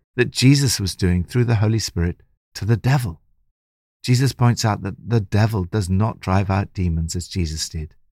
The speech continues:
Then he tells them not to seek signs. The only sign we need is the sign of the resurrection.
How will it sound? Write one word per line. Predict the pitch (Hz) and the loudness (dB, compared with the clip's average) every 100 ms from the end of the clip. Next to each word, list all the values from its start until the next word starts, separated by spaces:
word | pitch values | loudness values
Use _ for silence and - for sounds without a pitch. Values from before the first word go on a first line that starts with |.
| _ _ _ _ - | _ _ _ _ 2
Then | 120 | 4
he | 127 | 6
tells | 131 107 90 | 4 0 0
them | 80 90 98 | 0 -2 0
not | 117 127 - | 0 0 -4
to | 117 | -6
seek | - 101 - | -4 -6 -6
signs. | - 90 82 82 73 - - _ _ _ - | -4 -2 0 0 -2 -10 -20 _ _ _ -4
The | 120 | 0
only | - 147 165 | 4 6 6
sign | 160 - 127 104 | 4 4 4 4
we | 101 117 | 4 2
need | 110 85 80 - | 4 2 0 -4
is | 85 | -8
the | - 92 | -4 -2
sign | - 117 110 113 113 | 0 2 4 4 2
of | 87 80 | -2 -4
the | 82 | -2
resurrection. | 85 95 107 92 - - 71 | 0 0 0 -2 -4 -10 -10